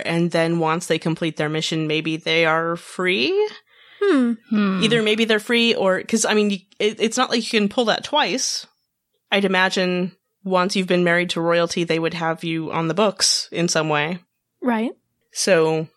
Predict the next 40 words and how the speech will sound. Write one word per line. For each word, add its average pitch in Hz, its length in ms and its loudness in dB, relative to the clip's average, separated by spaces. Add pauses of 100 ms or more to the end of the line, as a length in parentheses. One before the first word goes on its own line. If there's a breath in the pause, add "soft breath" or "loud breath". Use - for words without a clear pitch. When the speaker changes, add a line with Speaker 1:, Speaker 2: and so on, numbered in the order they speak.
(460)
Speaker 1:
maybe 214 240 2
that's 185 220 2
where 185 80 0
she 202 100 -2
got 170 220 2
Lucy, 202 260 -2
too, 160 240 -2
is 143 160 -6
maybe 160 480 -6 (460)
Speaker 3:
Did - 120 -18
she 190 200 -2
inherit 190 500 2
Lucy? 240 580 0
Yeah. 160 340 -2 (160)
Speaker 1:
That's 185 160 2
what 170 60 4
I'm 156 60 -4
saying. 165 200 2
Maybe 160 200 2
whoever 160 300 2
she 170 160 0
was 156 200 0
married 156 320 -2
to 156 360 -6 (400)
had 160 260 -4
Lucy, 196 200 -2
'cause 190 160 -6
Lucy's 359 380 0
a 339 60 4
nice 330 240 2
ship. - 320 -2 (840)
Speaker 2:
I 277 120 2
also 381 420 2
wondered 320 560 0
if 262 180 0
maybe 247 680 0 (340)
Dutch 302 300 2
had 254 180 -2
stolen 220 420 2
Lucy - 500 -6